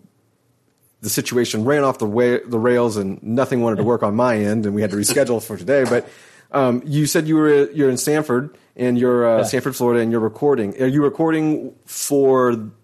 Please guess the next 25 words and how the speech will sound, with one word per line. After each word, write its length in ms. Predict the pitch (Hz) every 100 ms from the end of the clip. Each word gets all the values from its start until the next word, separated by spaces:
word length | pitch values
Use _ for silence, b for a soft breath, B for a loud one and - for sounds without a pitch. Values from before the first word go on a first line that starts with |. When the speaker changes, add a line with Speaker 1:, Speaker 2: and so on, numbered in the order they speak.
| _ -
Speaker 1:
Necrogoblicon 720 | 135 123 127 160 190 214 214
project 360 | 233 233 254
or 100 | 151
a 40 | 113
separate 320 | - 131 104
project? 520 | 107 90 80 80 - _ _ _ -
Speaker 2:
This 120 | 143
is 80 | 156
for 80 | 139
Necrogoblicon, 640 | 113 107 98 80 - 80 -
Speaker 1:
Okay, 140 | 180
Speaker 2:
yeah. 60 | 107
Speaker 1:
cool. 300 | 135 110 -
Speaker 2:
And, 160 | - 107 -
and 120 | - 143
Nikki 200 | 165 160
was 120 | 123
just 180 | 120 -
here, 180 | 120
like, 140 | 101 98
a, 160 | 95
a 40 | 92
couple 200 | 107 101
weeks 180 | 95 -
ago, 280 | 92 92